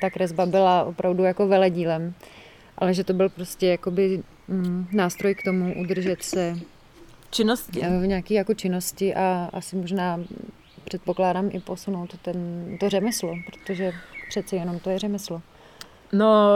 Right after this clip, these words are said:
Speaker 2: hlavně jako já si fakt myslím, že, že prostě v ty, v té situaci, která byla absolutně jako nejasná a, eh, pak i v té druhé vlně vlastně byla pořád jako nejasná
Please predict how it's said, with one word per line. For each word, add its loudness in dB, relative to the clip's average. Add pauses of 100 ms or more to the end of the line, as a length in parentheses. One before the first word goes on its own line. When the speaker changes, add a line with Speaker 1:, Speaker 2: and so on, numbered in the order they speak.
(160)
Speaker 2:
hlavně 4
jako 2
já 6
si -4
fakt 0
myslím, 2
že, 2
že -2
prostě -4
v -16
ty, -2
v -14
té -2
situaci, 0
která 0
byla 4
absolutně -2
jako -2
nejasná 2 (560)
a, 2 (460)
eh, -8
pak 0
i 2
v -4
té 2
druhé 2
vlně 2
vlastně -2
byla 0
pořád -2
jako -4
nejasná -2